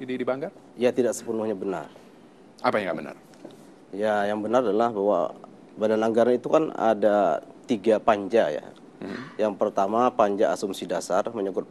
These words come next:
Speaker 2: pertumbuhan ekonomi, inflasi dan sebagainya. Kemudian yang kedua adalah panja belanja pusat. Yang ketiga adalah panja transfer daerah. Nah, saya biasanya, mungkin karena saya dianggap ekonom, maka saya ditaruh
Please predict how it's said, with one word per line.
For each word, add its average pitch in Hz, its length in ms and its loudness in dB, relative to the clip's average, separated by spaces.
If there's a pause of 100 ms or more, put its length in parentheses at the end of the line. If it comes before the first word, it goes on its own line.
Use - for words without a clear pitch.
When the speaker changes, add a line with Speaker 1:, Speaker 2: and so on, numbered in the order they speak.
Speaker 2:
pertumbuhan 95 480 -2
ekonomi, 101 640 -4
inflasi 95 560 -2
dan 92 240 -4
sebagainya. 87 560 -6 (640)
Kemudian 117 480 2
yang 131 160 2 (240)
kedua 110 400 2
adalah 117 160 2
panja 104 720 2 (560)
belanja 107 320 0
pusat. 107 400 -4 (840)
Yang 104 320 -4
ketiga 113 240 2
adalah 117 160 0
panja 104 240 2
transfer 95 480 -2
daerah. 85 400 -4 (880)
Nah, 101 80 -6
saya 131 400 4
biasanya, 113 880 -2 (480)
mungkin 98 320 -4
karena 107 160 2
saya 101 160 -2
dianggap 101 240 -4
ekonom, 104 480 -4 (480)
maka 90 160 -4
saya 110 720 0
ditaruh 107 480 0